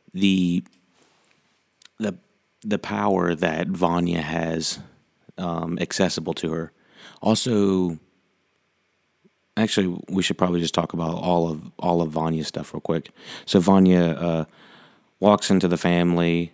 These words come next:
with, uh, you know, the family house, and, uh, Leonard's snooping around like a fucking creep. Like, that guy needs to get the hell outta here. So he's, seems to be some sort of collector. He's,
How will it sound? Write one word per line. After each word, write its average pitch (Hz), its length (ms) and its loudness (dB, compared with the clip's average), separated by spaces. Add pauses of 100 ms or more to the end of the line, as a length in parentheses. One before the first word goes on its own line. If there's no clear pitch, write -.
with, 85 300 -2
uh, 80 400 -6 (200)
you 90 240 -12
know, 80 120 -6
the - 80 -8
family 82 320 -2
house, 80 360 -6
and, 78 140 -6 (640)
uh, - 140 -18
Leonard's 85 640 -2 (260)
snooping 92 520 -2
around 80 340 0
like 78 160 -6
a - 40 -18
fucking 80 360 -6
creep. - 560 -4
Like, 80 240 -4
that 92 160 -2
guy 85 160 -2
needs 78 200 -6
to - 40 -14
get 78 160 -8
the 76 80 -6
hell 80 160 -4
outta 80 200 -4
here. 80 280 -4
So 82 220 -4
he's, 90 420 -4 (140)
seems 143 260 -6
to 113 60 -8
be 104 80 0
some 90 180 -4
sort 87 160 -4
of 78 80 -8
collector. 82 540 -6
He's, - 320 -12